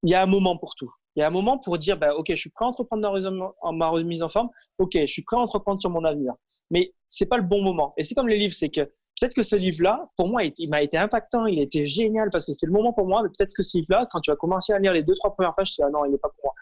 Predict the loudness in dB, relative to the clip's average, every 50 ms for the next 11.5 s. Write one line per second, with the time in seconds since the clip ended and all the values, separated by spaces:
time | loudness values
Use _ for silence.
0 | -20 _ _ -2 0 0 -2 -6 _ _ -2 0 0 2 2 2 2 2 0 0
1 | 0 0 0 0 0 0 0 -2 -6 -4 -2 -2 -2 0 0 0 2 2 2 2
2 | 0 0 0 -2 -2 -2 -4 -8 -10 _ _ _ _ _ _ _ _ _ -2 -2
3 | 0 2 2 2 2 2 2 2 2 2 0 0 -2 0 2 4 4 4 2 0
4 | -2 0 0 0 0 0 -2 -2 0 0 0 0 0 -2 -4 -4 -2 0 0 0
5 | 0 -2 -2 -2 0 0 -2 -2 -4 -8 -14 -14 -14 -12 -12 -6 -2 -2 0 2
6 | 0 0 0 0 2 2 2 2 2 -2 -6 _ -12 -10 -10 -10 -6 -2 2 2
7 | 4 4 4 2 0 -2 -4 -4 -4 -6 -8 _ _ _ _ _ _ _ _ _
8 | _ _ _ _ _ -4 0 2 2 2 2 0 -2 -4 -4 -6 -4 -6 -8 -10
9 | -8 -10 -12 -12 -10 -4 -2 -2 0 2 2 2 2 2 0 -2 -4 -6 -6 -4
10 | -4 -2 -2 -2 -2 -2 -2 -2 -2 -2 -2 -2 -2 0 0 0 0 0 -2 -6
11 | -10 -10 -6 -6 -6 -4 0 2 2